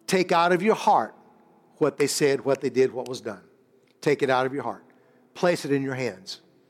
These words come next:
Now, what are you saying? "You are no longer gonna control my life.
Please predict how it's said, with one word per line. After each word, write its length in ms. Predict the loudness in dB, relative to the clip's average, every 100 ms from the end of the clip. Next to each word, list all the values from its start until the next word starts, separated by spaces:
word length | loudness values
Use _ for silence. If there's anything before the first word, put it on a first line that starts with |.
| _ _
Now, 120 | -2
what 180 | 2 2
are 40 |
you 120 | 2 2
saying? 420 | 2 0 -2 -6 _ -20 -6
"You 200 | 2 4
are 80 | 4
no 240 | 4 4
longer 460 | 4 4 4 2 2
gonna 200 | 2 0
control 440 | -2 0 2 2
my 180 | 2 -2
life. 300 | -4 -8